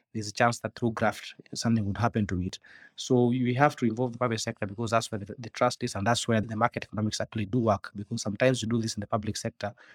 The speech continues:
and then efficiency of that model becomes a cost against, uh, to the exchequer and can never be sustainable. So you want the free markets to work that profitably.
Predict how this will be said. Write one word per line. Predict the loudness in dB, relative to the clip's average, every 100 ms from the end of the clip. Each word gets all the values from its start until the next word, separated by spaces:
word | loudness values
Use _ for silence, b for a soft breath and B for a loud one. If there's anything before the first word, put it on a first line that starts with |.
| B B
and | -4 0
then | 0
efficiency | 2 4 4 4 2 0 -2 _ _
of | -4 4
that | 4 4
model | 0 2 -2 -6 -10
becomes | -2 2 2
a | 0
cost | -2 -2 -2 -8 -4
against, | 0 0 0 -6
uh, | -6
to | -2
the | -2
exchequer | -2 -4 -4 -4
and | -2 -4 -6
can | -2
never | 2 2
be | 2
sustainable. | -4 -4 -4 -4 -10
So | -4 0
you | 6
want | 6 4 -2
the | -2
free | 2
markets | 4 2 0 -6 -12 B B _
to | 2
work | 2 4 0
that | -4
profitably. | -4 -8 -4 -4 -4